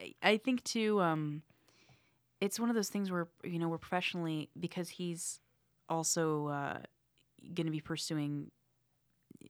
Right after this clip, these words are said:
acting and writing stuff. If we wrote anything together, then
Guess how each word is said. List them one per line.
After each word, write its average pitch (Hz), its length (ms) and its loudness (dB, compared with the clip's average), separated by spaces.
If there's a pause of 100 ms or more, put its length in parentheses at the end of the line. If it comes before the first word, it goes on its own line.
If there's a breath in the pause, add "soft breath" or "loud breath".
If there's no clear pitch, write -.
(120)
acting 143 380 -6
and 143 100 -6
writing 143 260 -4
stuff. 220 440 -2 (1200 loud breath)
If 180 100 0
we 196 140 2
wrote 202 380 4
anything 185 360 0
together, 147 680 -4 (760)
then 175 460 4